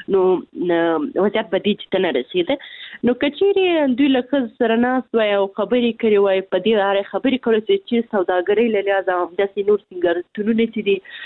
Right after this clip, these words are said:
او، د ښوونځي، د پوهنتونو دروازې چې دي، دا چېرې خلاصې وای، نو دوی سره که کومه ښځه راسي چې دوی باندې نقد وکړي، انتقاد وکړي، نو هغه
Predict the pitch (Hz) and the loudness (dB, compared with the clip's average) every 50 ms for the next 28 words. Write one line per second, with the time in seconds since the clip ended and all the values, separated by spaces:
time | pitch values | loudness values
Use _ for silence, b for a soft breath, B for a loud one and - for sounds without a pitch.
0 | B B B B - - 165 165 156 160 165 160 160 165 165 185 - - 196 180 | B B B B -2 0 2 2 2 2 2 2 2 2 0 -2 -2 0 0 0
1 | 180 170 247 240 233 - 190 185 175 170 170 - - - - _ - 208 208 - | 0 0 0 0 0 2 2 4 4 4 2 0 -4 -8 -10 _ -6 -6 -4 -2
2 | - 214 254 254 170 175 165 151 156 151 - 139 143 - 165 156 226 170 - 233 | 0 0 0 0 0 0 -2 -2 -2 -2 -4 -4 -2 -2 0 0 0 2 2 0
3 | 226 175 - - - 185 - 208 214 B B B B _ - - 196 180 170 175 | 0 -2 -2 -4 -2 0 0 0 -2 B B B B _ -2 0 0 0 -2 -2
4 | - 214 233 254 254 247 B B B B B 220 - 240 254 254 349 339 339 339 | -2 0 0 0 -2 -4 B B B B B -2 0 2 2 2 2 2 0 -2
5 | 302 - 277 269 - 349 359 330 - 320 294 269 311 302 294 294 277 247 226 240 | -2 -2 -2 -2 -2 -2 -2 -2 -2 -2 0 0 0 0 0 0 -2 0 0 0
6 | 226 - 262 262 214 240 233 220 226 220 247 277 277 - 226 240 254 247 - - | 0 0 0 0 0 0 0 0 0 0 0 0 -2 -2 -2 -2 -2 -2 -2 0
7 | 226 226 214 208 196 180 - - - 285 302 269 214 247 247 - 254 226 220 208 | 0 2 2 2 0 -2 -4 -6 -4 -2 0 0 0 0 0 0 0 0 2 2
8 | 196 190 - 233 | 0 0 -2 -2